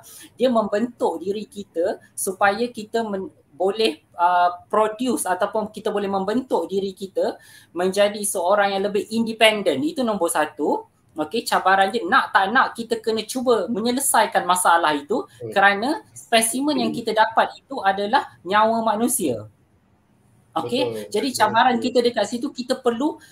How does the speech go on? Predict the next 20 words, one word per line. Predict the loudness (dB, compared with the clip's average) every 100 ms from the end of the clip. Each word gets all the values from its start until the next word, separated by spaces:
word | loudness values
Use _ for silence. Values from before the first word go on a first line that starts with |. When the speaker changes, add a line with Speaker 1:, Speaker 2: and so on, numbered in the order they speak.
| -20 -6
Speaker 1:
jaga | 0 2 2 -4
betul-betul | -4 -6 -6 -4 -2 -2 -2
yang | 0
mana | 0 0
responsibility | 0 -2 -2 0 0 0 -2 -4 -6 -12 -10
itu | -6 0
ada | 2 2
di | -2 -2
atas | -2 -2 2
bahu | 2 2 -4
kita. | -6 -4 -2 -2 -10 -20 _
Jadinya | -4 -2 -4 -4
menjadi, | -2 0 -2 -2 -6
secara | -4 -2 -2 -2
tak | 0 0
langsung | 0 -2 -2 -2
menjadikan | -2 -4 -4 -4 -4
kita | -6 -4 -2
sebagai | -2 -2 -2 -2 -2
seorang | -4 -4 0 2 2